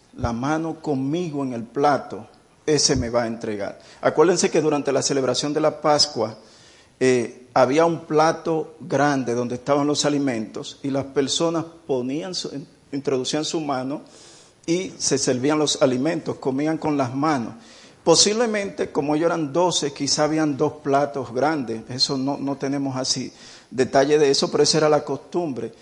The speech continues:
Eh, partían el pan y las personas, cada quien tomaba de, del plato.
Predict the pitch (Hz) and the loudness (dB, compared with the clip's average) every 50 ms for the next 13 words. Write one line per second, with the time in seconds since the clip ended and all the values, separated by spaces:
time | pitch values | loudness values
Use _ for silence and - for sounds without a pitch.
0 | - - - _ _ _ _ _ - 135 123 123 123 123 120 117 - 139 143 - | -20 -20 -20 _ _ _ _ _ 2 4 4 6 4 4 2 0 -2 -6 -10 -14
1 | - - - - - _ _ _ _ - 131 123 117 - 147 147 156 160 156 151 | -10 -10 -10 -10 -10 _ _ _ _ 2 2 2 2 0 -2 0 0 0 0 -2
2 | 147 - - 190 196 190 190 190 185 165 - - - 143 131 135 127 123 - 139 | -2 -2 0 0 0 0 -4 -8 -12 -16 -16 -8 -6 -2 0 0 0 0 -2 -4
3 | 135 - - 156 147 160 160 - - - - - - _ _ _ _ _ _ _ | -2 0 0 0 0 0 -2 -4 -8 -16 -20 -20 -20 _ _ _ _ _ _ _
4 | _ - - 160 165 170 165 - 175 165 160 165 - 165 151 143 151 160 170 165 | _ 2 4 6 6 6 4 2 0 -2 -2 0 2 2 2 4 4 4 6 6
5 | 151 135 131 123 - 123 123 120 131 131 117 - - 135 123 120 104 - - 113 | 6 6 4 0 -2 -4 -2 0 0 0 0 0 2 4 4 4 4 0 -6 -12
6 | - | -12